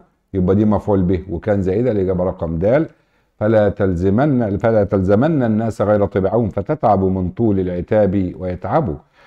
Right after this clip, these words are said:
أعراب الفعلين ده في نون توكيد، ده مبني على الفتح، والتاني سبق بطلب، يبقى دي فيها سببية منصوب بالفتح،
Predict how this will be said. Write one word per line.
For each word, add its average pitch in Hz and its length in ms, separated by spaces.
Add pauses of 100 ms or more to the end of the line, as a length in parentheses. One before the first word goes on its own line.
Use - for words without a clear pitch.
(200)
أعراب 117 280
الفعلين 110 480
ده 95 80
في 107 140
نون 101 200
توكيد، 95 520 (560)
ده 90 120
مبني 92 280
على 90 120
الفتح، 87 360
والتاني 104 640 (600)
سبق 98 260
بطلب، 98 600
يبقى 85 220
دي 85 80
فيها 104 140
سببية 95 500
منصوب 92 380
بالفتح، 87 360